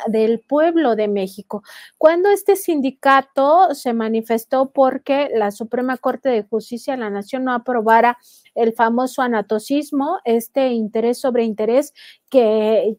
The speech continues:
lleva a la crisis de familias a perder incluso sus bienes, eh, materiales, es decir, sus hogares, sus casas, pues, eh, para decirlo concretamente, o sus automóviles, porque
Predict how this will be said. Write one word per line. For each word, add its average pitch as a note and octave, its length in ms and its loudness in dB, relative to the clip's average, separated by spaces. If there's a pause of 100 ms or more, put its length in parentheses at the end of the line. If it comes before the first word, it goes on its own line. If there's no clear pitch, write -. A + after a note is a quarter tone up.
lleva D#4+ 640 2
a G#3+ 300 0
la G#3 240 0
crisis D4 760 0
de A3+ 100 -2
familias C4+ 840 0
a B3+ 100 -2
perder A#3+ 520 0
incluso C#4+ 580 0 (300)
sus A3+ 520 -2
bienes, D4 640 -2
eh, G#3 300 -2
materiales, A3+ 680 -2
es A3+ 120 -4
decir, A#3 360 -2
sus - 540 -8
hogares, A#3+ 600 0
sus - 200 -14
casas, D#4+ 560 -4
pues, E4 320 -4 (340)
eh, G#3 220 2
para G3+ 320 -2
decirlo A#3+ 400 -2
concretamente, A#3 880 -2
o A3 120 0
sus - 280 -12
automóviles, B3 920 -2 (320)
porque D4 380 4